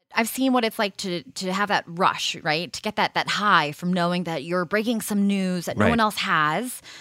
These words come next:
Speaker 1: you know, especially when you're racing against the clock, fear that someone else has the same information and you wanna get, you wanna get first. You wanna get that scoop and be, be tied to, like, having that exclusive.
Speaker 2: You're racing against the click now, not the clock.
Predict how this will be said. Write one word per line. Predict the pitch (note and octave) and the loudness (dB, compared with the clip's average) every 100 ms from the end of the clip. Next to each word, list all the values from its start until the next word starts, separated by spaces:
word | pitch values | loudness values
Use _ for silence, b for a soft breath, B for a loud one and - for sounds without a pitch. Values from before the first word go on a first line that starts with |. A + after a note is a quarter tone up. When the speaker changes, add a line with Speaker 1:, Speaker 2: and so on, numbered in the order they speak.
| B B | B B
Speaker 1:
you | F#3 | -2
know, | E3+ | 0
especially | - E4+ - F4 | 4 2 2 0
when | G#3 F#3 F#3 - - | 0 0 -4 -8 -6
you're | F3 E3 - _ - | -4 -6 -12 _ -2
racing | A3 A3+ A3+ | -2 0 -2
against | G3+ F#3+ | -2 -4
the | F#3 | -8
clock, | - F#3+ E3 E3 - - B B | -4 2 2 2 -4 -20 B B
fear | - F#3+ | -2 2
that | F3 D3 - | 2 0 -4
someone | G3+ F#3+ | -2 2
else | F3 E3+ | 2 2
has | - E3+ | 0 -2
the | D#3+ | -2
same | F3 | -4
information | D#3+ D#3 D#3+ D3+ - | -4 -4 -4 -4 -4
and | C3+ | -4
you | D3 | -2
wanna | D3+ C3+ | -2 -4
get, | D3 - | -6 -4
you | |
wanna | F3 D#3+ | -2 -2
get | - | -4
first. | - - - - | -6 -8 -8 -6
You | E3 | -2
wanna | F3 | -4
get | D#3+ E3+ - | -2 -6 -6
that | - | -8
scoop | - - F3 C#3 - | -8 -6 -6 -8 -8
and | C#3 | -6
be, | C#3+ D3+ D3 C#3 b _ _ _ | -6 -6 -6 -10 b _ _ _
be | F3+ | -6
tied | - F#3+ F3 E3 | 0 2 2 0
to, | - D3+ | -4 -4
like, | C#3 | -4
having | - F#3 E3+ E3+ | -2 0 0 0
that | D#3 D3 | -2 -4
exclusive. | - - - E3+ F3 - - - - | -6 -10 -8 -8 -6 -10 -16 -18 -6
Speaker 2:
You're | D#3 F3 F3 | 8 10 10
racing | F#3 E3+ D#3+ D3+ | 8 4 2 2
against | C#3 C#3 A#2 - | 6 6 6 2
the | A2+ | 2
click | - E3+ - - | 6 6 6 0
now, | E2+ D2 | 0 2
not | D#2+ G#2 | 4 4
the | - | 2
clock. | - G#2 D2 - | -2 0 -2 -8